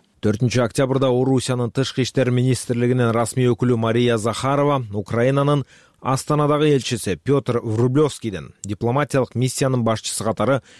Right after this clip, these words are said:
иш чараларга катышып жүргөнүнө нааразылыгын айткан. Ал элчини четтен чыккан русофоб, улутчул деп сындаган.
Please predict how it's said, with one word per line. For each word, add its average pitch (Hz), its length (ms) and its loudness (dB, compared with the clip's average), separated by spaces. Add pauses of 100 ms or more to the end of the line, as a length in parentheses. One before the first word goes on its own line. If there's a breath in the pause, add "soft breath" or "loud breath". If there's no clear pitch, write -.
(180 soft breath)
иш 143 200 2
чараларга 113 580 0
катышып 127 460 -6
жүргөнүнө 110 540 0
нааразылыгын 104 760 -2
айткан. - 340 -6 (500 loud breath)
Ал 127 320 0
элчини 120 540 0
четтен 127 460 -2
чыккан - 420 -4
русофоб, 113 600 -2 (180)
улутчул 135 480 0
деп 143 160 0
сындаган. 92 440 -6